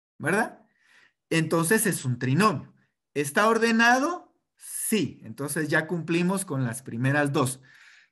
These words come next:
Vamos con las siguientes. ¿Qué sería? Sería sacarle raíz cuadrada al primero y al tercero, ¿verdad, chicos?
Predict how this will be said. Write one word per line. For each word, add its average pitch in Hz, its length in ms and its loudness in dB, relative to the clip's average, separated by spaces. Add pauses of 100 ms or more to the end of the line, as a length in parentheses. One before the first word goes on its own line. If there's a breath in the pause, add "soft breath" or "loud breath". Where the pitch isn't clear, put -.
(100)
Vamos 180 680 2
con 160 200 -6
las 175 160 -2
siguientes. 196 800 -2
¿Qué 143 160 -6
sería? 208 720 0 (800)
Sería 135 640 -2
sacarle 135 920 -2
raíz 123 480 -6
cuadrada 175 720 0
al 113 280 -6
primero 151 800 -2 (300)
y 113 120 -8
al 113 200 -6
tercero, 98 500 -2
¿verdad, 120 280 -4
chicos? 247 440 -6